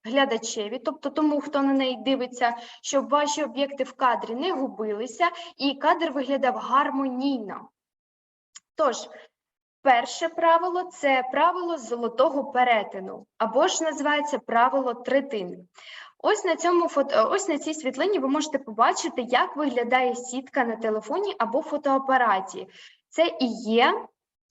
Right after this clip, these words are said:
е, сітка, яка підкріпляється під правило третин. Е, що ж таке золотий перетин?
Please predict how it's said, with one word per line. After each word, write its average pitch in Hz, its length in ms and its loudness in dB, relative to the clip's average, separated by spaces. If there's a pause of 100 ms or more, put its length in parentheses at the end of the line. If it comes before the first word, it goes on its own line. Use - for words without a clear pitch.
(220)
е, 220 280 0
сітка, 269 500 -2
яка 262 720 2 (540)
підкріпляється 247 840 0
під 247 320 -12
правило 262 420 2
третин. 240 600 -4 (920)
Е, 226 400 2
що 320 280 0
ж - 160 -6
таке 285 520 2 (380)
золотий 233 480 0
перетин? 247 560 -2